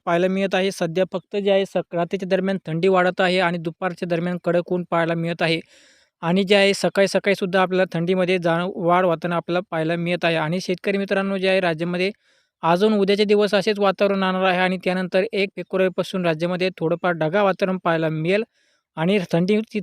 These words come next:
थंडीची जी आहे, थंडीचे प्रमाण आपल्याला कमी होताना या ठिकाणी पाहायला मिळणार आहे. एक फेब्रुवारीपासून थंडी थोडीफार कमी जाणवायला सुरुवात होईल. आणि शेतकरी मित्रांनो जे आहे राज्यामध्ये आता पुढील, अ, दोन ते तीन दिवस राज्यातील काही भागामध्ये थोडाफार तुर-,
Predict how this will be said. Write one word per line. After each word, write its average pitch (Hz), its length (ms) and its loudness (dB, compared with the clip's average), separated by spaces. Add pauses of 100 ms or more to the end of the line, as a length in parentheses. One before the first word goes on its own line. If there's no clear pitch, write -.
थंडीची 180 320 0
जी 196 120 0
आहे, 185 200 2 (560)
थंडीचे 190 260 0
प्रमाण 196 300 2
आपल्याला 190 260 0 (140)
कमी 196 200 0
होताना 185 340 2
या 180 80 2
ठिकाणी 175 300 -6
पाहायला 170 380 -2
मिळणार 156 320 -2
आहे. 151 180 -2
एक 180 320 -4
फेब्रुवारीपासून 185 680 -2
थंडी 160 280 -2
थोडीफार 170 360 -2 (440)
कमी 196 320 2 (520)
जाणवायला 180 400 2
सुरुवात 170 440 0
होईल. 143 280 0 (380)
आणि 160 200 -2
शेतकरी 208 380 -2
मित्रांनो 202 380 0
जे 196 80 0
आहे 190 140 2
राज्यामध्ये 180 440 0
आता 185 280 0 (500)
पुढील, 208 300 2
अ, 180 200 2
दोन 175 300 2
ते 208 60 4
तीन 202 240 0
दिवस 185 260 2
राज्यातील 175 400 0
काही 180 200 0
भागामध्ये 180 440 0
थोडाफार 170 360 -2
तुर-, 170 320 -4